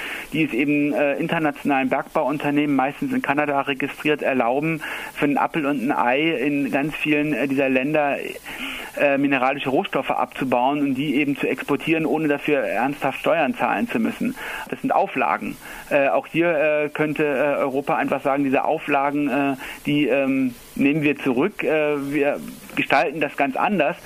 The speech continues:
dann würden die, äh, Länder eben tatsächlich ernsthaft was mit ihrem Bergbau verdienen. Das wären enorm hohe Gelder, die zur Verfügung stehen würden, um tatsächlich vor Ort, äh, so etwas,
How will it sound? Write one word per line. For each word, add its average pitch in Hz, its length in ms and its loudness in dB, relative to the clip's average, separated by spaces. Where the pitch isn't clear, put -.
dann 135 180 2
würden 160 200 0
die, 147 180 2
äh, 139 300 2
Länder 135 380 0
eben 139 240 0
tatsächlich 139 520 -2
ernsthaft - 460 0
was 139 140 -4
mit 139 100 -2
ihrem 127 220 0
Bergbau 135 400 0
verdienen. 131 540 0
Das 123 160 -2
wären 139 280 2
enorm 151 440 2
hohe 147 260 2
Gelder, 135 360 2
die 135 140 -4
zur 131 160 -2
Verfügung 147 680 -2
stehen 139 340 2
würden, 139 340 0
um 147 160 0
tatsächlich 143 540 0
vor 143 240 2
Ort, 120 420 0
äh, 135 360 0
so 143 60 0
etwas, 139 320 2